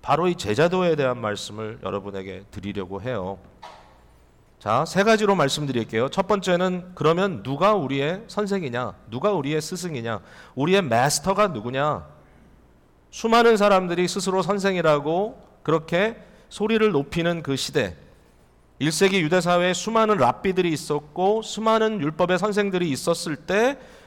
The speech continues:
과연 누가 유일한, 진정한 우리가 따라가야 할 바로 그 마스터냐,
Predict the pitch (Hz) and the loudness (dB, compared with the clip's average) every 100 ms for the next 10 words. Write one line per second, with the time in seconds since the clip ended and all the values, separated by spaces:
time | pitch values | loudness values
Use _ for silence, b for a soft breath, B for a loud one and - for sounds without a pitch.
0 | B - 175 226 151 117 160 214 233 165 | B 4 4 4 0 -6 0 2 4 2
1 | 170 208 208 151 104 - 165 185 196 185 | -2 0 2 2 0 -4 -2 0 2 2
2 | 113 113 151 185 180 214 233 240 220 202 | 0 -2 0 0 0 2 4 4 4 4
3 | 175 160 185 208 240 B B B - 131 | 4 4 2 2 -2 B B B -6 0
4 | 175 208 208 170 185 147 120 147 - 165 | 4 4 2 0 0 0 0 0 -2 -2
5 | 151 123 | -2 -2